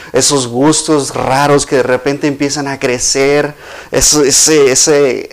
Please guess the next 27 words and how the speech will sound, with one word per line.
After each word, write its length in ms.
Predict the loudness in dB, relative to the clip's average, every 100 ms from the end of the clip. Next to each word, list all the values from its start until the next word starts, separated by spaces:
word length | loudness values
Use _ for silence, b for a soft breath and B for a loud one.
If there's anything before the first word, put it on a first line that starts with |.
| -2
a-, 340 | 0 0 0
anhelo 500 | 0 0 2 2 2
por 180 | 0 -2
comer 340 | -2 -2 -2
cosas 340 | -4 -6 -4 -4
raras, 800 | -2 0 2 4 2 2 0 -4
todo 340 | -2 0 2
eso, 360 | 2 2 -2 -2
y 60 |
nosotros 680 | -2 -4 -6 -6 -6 -6 -12 -20
como 480 | -16 -12 -12 -14 -20 _ _ -14
hombres 340 | -12 -10 -12 -8
del 120 | -4
hogar, 460 | -4 -4 -6 -10 -16
como 220 | -8 -8
el 60 | -6
sacerdote 680 | -8 -4 -4 0 -2 0
del 140 | -2 0
hogar, 260 | 0 0
tenemos 380 | -2 -2 -4 -4
que 260 | -2 -2 -2 B B B
satisfacer 840 | -4 -2 -2 -2 0 0 0 0 0
esas 260 | -2 -4
necesidades. 840 | -6 -6 -6 -6 -4 -4 -2 -4 -2
¿Por 240 | -2 0
qué? 220 | 0 0
Porque 420 | 2 -2 0 0